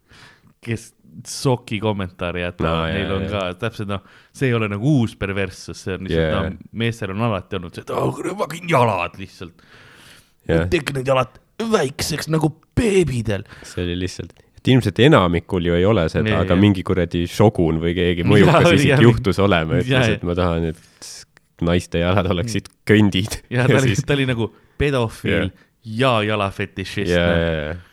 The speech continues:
Speaker 2: Mis on, noh, kõige hullem
Speaker 1: <laughs>
Speaker 2: kombinatsioon.
Speaker 1: Jaa, jaa, nagu sa said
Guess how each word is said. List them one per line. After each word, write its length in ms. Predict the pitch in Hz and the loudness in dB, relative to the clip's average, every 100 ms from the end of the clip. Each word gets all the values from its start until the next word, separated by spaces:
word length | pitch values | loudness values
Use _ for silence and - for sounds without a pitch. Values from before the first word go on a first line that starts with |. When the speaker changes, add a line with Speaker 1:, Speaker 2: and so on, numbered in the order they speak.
| _ _ - | _ _ -8
Speaker 2:
Mis 180 | 90 - | -6 -4
on, 100 | 82 | -2
noh, 120 | 90 | -2
kõige 260 | 98 104 90 | 2 4 4
hullem 300 | 87 80 78 | 0 -4 -2
Speaker 1:
<laughs> 20 | |
Speaker 2:
kombinatsioon. 680 | 117 95 120 - 107 185 110 | 2 4 6 6 6 4 4
Speaker 1:
Jaa, 160 | 147 | 4
jaa, 60 | 131 | 4
nagu 480 | 123 131 - 113 98 - - | 2 0 -2 -4 -6 -8 -16
sa 140 | - 123 | -8 -2
said 220 | 127 | -2